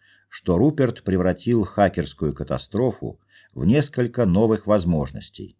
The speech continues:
которые затем он поспешил использовать. Мы все понимали, что структура компании будет функциональной лишь в том случае, если мы станем периодически ее ломать.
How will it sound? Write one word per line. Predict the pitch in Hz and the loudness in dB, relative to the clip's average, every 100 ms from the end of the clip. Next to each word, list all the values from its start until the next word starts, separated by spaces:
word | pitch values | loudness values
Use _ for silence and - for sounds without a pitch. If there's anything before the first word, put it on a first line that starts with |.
| _ | _
которые | - 85 98 85 73 | -6 0 2 2 0
затем | 67 67 - 127 104 | -2 -4 0 2 4
он | 110 110 | 2 0
поспешил | - 95 - 92 73 71 69 | -4 -4 -4 -6 -4 -6 -4
использовать. | 95 - 73 64 - 53 - - _ _ _ _ _ _ _ _ _ _ _ | -8 -6 -6 -4 -8 -16 -20 -20 _ _ _ _ _ _ _ _ _ _ _
Мы | 71 90 107 | 0 2 2
все | - 98 87 | 2 0 0
понимали, | 82 76 71 101 98 90 85 | 0 -2 2 2 2 0 -6
что | - 85 | -8 -6
структура | 80 - 82 80 - 90 76 | -6 -4 -4 -4 -2 -2 0
компании | 67 67 60 101 107 67 57 - _ - _ | -4 -6 -2 0 2 0 -6 -16 _ -20 _
будет | 71 117 131 104 | 2 4 4 2
функциональной | 104 101 - 98 95 104 101 92 85 | -2 -2 0 2 2 2 2 2 2
лишь | 80 85 - | 2 0 -2
в | |
том | - 73 62 | -2 -2 -4
случае, | - 123 139 - 60 - _ _ - _ | 0 0 0 -6 -10 -12 _ _ -20 _
если | - 139 135 123 | 2 2 2 2
мы | 98 | 2
станем | - 113 120 117 110 | 2 2 2 4 0
периодически | - 98 90 73 95 107 95 - 92 | 2 2 2 2 0 -2 -6 -4 -4
ее | 78 76 90 | -2 0 0
ломать. | 85 82 67 - - | 2 0 -2 -6 -16